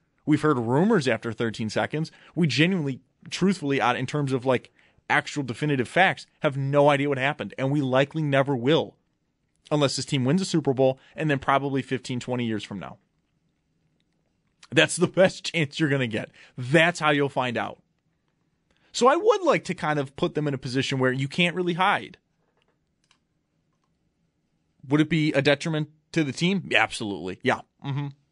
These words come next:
So even though I'm saying this, I want this, like, after they've won the Super Bowl.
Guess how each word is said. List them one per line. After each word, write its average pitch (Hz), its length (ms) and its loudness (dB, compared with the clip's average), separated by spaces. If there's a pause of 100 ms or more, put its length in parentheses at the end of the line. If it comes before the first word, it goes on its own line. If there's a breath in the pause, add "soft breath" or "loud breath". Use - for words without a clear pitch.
(800)
So 180 240 4
even 175 200 0
though 160 120 4
I'm 139 100 2
saying 135 300 -2
this, 170 300 0
I 135 140 4
want 135 200 2
this, 131 160 -8
like, 110 220 -4
after 113 280 -2
they've 101 160 -4
won 95 140 -6
the 87 60 -8
Super - 260 -8
Bowl. - 220 -10